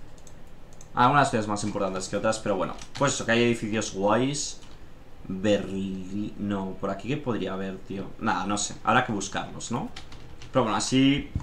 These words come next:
sitio importante que se te ocurra normalmente va a tener algo. Déspota, campesino, noble o plebeyo, me da igual, al final todos somos mortales. Lo recuerdo como cuando me despierto tosiendo a primera hora de la mañana, con un dolor sordo en la cabeza y en la garganta.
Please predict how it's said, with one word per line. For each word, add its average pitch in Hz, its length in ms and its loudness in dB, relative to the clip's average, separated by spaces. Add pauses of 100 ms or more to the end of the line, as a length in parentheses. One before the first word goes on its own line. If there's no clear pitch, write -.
sitio 135 240 2
importante 127 340 4
que 123 80 0
se - 80 -4
te 127 60 0
ocurra 120 280 2
normalmente 107 460 0
va 104 80 2
a 104 60 -4
tener 101 240 -2
algo. 95 380 -2 (2000)
Déspota, 175 500 6
campesino, 120 520 4
noble 113 220 4
o 104 120 -2
plebeyo, 104 400 2
me 127 80 4
da 110 80 4
igual, 95 340 2
al 90 60 -2
final 135 300 0
todos 127 240 4
somos 113 280 0
mortales. - 600 2 (240)
Lo 170 100 4
recuerdo 160 360 6
como 147 160 2
cuando 131 240 4
me 120 80 4
despierto 131 400 -2
tosiendo 123 380 0
a 117 40 -4
primera 101 320 -2
hora 101 120 2
de 101 60 -2
la 98 100 0
mañana, 98 440 0
con 143 160 2
un 160 100 2
dolor 131 280 2
sordo 127 360 0
en 123 80 0
la 107 100 -2
cabeza 104 340 0
y - 20 -2
en 101 100 -2
la 98 100 0
garganta. 82 600 -4